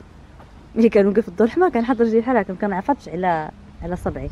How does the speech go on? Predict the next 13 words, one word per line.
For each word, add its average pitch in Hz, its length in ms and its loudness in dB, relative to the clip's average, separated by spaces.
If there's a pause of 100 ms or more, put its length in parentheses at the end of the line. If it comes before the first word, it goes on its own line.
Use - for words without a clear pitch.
(760)
والجروح، 277 720 2
الجرحات 220 720 -2
اللي 214 120 0
باقيين 202 380 -2
ليا 185 140 -2
هنايا 170 420 -4 (840)
اللي 175 440 -2
عندي 170 200 -4
في 175 80 -4
ركابي 170 380 -4
راه 160 80 -2
باقيين 180 480 -4 (360)
كيعقروني. 180 640 -2